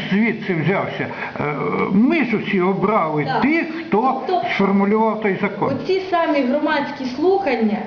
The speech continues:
Speaker 2: проводити, хай вони будуть консультативні, але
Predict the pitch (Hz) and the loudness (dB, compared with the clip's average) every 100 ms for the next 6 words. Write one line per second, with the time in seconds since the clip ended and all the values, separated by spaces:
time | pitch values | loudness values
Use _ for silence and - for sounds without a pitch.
0 | - - 285 302 294 233 196 - 202 311 | -8 -4 -2 2 2 2 0 -4 -2 0
1 | 320 320 254 294 294 294 277 277 262 262 | 0 0 0 0 0 0 0 0 0 -2
2 | - 240 220 - 254 285 | 0 0 0 0 0 0